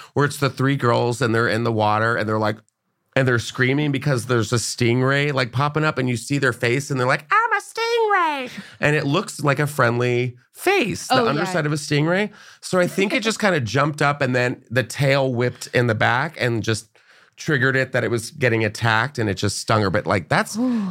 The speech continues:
Speaker 1: terrifying. So they snipped the stingray's spine from the base of its tail. Well,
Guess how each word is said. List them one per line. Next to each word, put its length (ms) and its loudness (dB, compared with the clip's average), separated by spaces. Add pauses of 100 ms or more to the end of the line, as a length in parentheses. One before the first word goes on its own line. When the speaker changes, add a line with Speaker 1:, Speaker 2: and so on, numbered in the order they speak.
(100)
Speaker 1:
terrifying. 760 0
So 420 0 (1400)
they 140 2
snipped 560 -2
the 80 4
stingray's 680 0
spine 680 0
from 300 -2
the 60 -2
base 320 0
of 60 0
its 180 -4
tail. 460 2
Well, 220 0